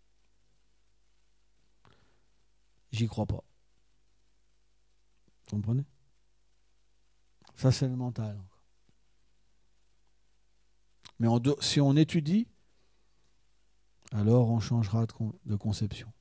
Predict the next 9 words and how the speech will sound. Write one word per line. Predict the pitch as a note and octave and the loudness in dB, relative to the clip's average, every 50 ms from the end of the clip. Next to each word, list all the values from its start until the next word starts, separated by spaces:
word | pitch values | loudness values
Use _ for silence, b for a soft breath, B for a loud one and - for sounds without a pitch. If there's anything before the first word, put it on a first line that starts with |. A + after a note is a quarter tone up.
| _ _ | _ _
Même | - B2 E3+ A3+ A#3 A3 | 0 2 2 2 4 2
Bhaktivedanta | A#3 A3+ - - - G#3+ A3+ G#3 A3+ G#3+ F3+ A3 G#3 | 2 2 2 0 -2 0 0 0 0 0 2 0 0
Swami | - - G#3 G#3 | 0 0 -2 -2
Prabhupada, | F#3+ - - F3+ F3+ F3+ - D#3+ B2 A2 G#2 B B B B B | -2 0 2 2 2 2 2 0 -2 -2 -4 B B B B B
en | - C3 C3 | 0 0 2
mille | D3 E3+ F#3+ G3 | 4 2 2 2
neuf | G3+ G3 E3 | 0 0 0
cent | D3 - F#3 F#3 | 0 0 0 0
trente-six, | E3 - - E3 D#3+ D3+ - - G3 A#3 G#3 - - - | 0 0 -2 -2 -2 -2 -4 -4 -2 -2 -2 -6 -8 -10